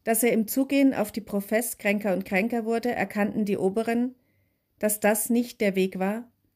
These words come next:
auf dem der junge Mann sein Leben, so nah wie irdisch möglich, mit Gott würde führen können.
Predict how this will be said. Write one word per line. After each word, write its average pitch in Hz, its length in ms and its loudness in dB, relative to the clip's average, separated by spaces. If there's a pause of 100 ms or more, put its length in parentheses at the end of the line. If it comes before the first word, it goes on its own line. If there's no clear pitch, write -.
(140)
auf 202 160 -2
dem 240 220 4
der 226 120 6
junge 214 220 0
Mann 196 320 0
sein 208 240 0
Leben, 240 640 0
so - 220 -4
nah 214 300 2
wie 240 120 0
irdisch 202 320 -2
möglich, 196 500 -2
mit 202 160 -6
Gott 190 280 -4
würde 196 180 -2
führen 196 320 -2
können. 175 400 -6